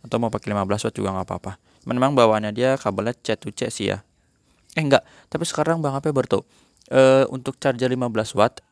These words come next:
yang fast charging itu juga udah tersedia yang C to C ya. C to C lima belas watt, iya. Ada di Samsung Store-nya. Bisa dicek aja. Eh, tadi apa yang kita mau lihat ya?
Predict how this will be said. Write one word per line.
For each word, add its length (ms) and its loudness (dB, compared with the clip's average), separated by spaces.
yang 160 -6
fast 160 -6
charging 320 -4
itu 240 -4
juga 560 0
udah 400 -2
tersedia 560 -6
yang 200 -2
C 160 -8
to 160 -10
C 220 -6
ya. 60 -18
C 220 0
to 180 -10
C 240 -6
lima 220 -6
belas 260 -8
watt, 80 -8
iya. 160 -14
Ada 160 2
di 560 -2
Samsung 400 -4
Store-nya. 400 -2
Bisa 160 -6
dicek 320 -4
aja. 240 -2
Eh, 380 2
tadi 180 -2
apa 160 -4
yang 80 -4
kita 160 -6
mau 80 -8
lihat 240 -8
ya? 80 -12